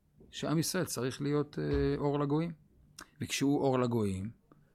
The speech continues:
אז ממילא הוא מתקן עולם במלכות שדי. נכון? ואז כשהוא מתקן במלכות שדי, הקדוש ברוך הוא מתגלה על העולם. ואז מה קורה? עמלק נ-, נחרט מן העולם. ואז, "ועלו משה בהר ציון לשפוט את",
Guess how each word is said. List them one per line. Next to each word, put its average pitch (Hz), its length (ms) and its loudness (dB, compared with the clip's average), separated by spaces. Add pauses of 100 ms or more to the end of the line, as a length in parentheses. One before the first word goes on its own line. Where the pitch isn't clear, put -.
אז 101 180 -8
ממילא 139 640 2
הוא 131 180 0
מתקן 151 440 -4
עולם 196 300 0
במלכות 127 400 -2
שדי. 196 360 -2 (600)
נכון? 175 440 2
ואז 131 160 0
כשהוא - 140 -4
מתקן 135 320 0
במלכות 131 240 0
שדי, 107 440 -4 (340)
הקדוש 151 220 -2
ברוך 160 120 0
הוא 170 80 0
מתגלה 175 420 4
על 208 80 4
העולם. 214 320 4 (560)
ואז 139 320 2
מה 127 100 4
קורה? 110 300 -2 (120)
עמלק 143 340 0
נ-, 139 40 2 (120)
נחרט 151 460 -2
מן 196 140 4
העולם. 185 340 2 (600)
ואז, 131 480 4
"ועלו 135 180 2
משה 143 260 0
בהר 131 200 2
ציון 135 400 2
לשפוט 131 420 -2
את", 135 360 0